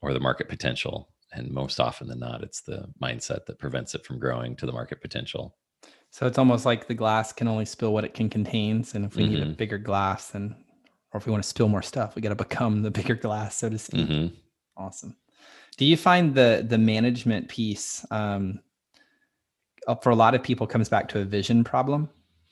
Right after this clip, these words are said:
Speaker 1: Um, no, I think it's,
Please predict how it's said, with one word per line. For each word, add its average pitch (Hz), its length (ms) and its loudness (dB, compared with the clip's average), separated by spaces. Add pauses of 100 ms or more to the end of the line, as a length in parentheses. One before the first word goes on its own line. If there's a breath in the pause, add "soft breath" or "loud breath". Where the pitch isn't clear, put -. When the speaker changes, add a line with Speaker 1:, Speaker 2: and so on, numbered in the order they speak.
(1000 soft breath)
Speaker 1:
Um, 226 540 6
no, 160 460 12
I - 100 6
think 165 240 2
it's, - 500 0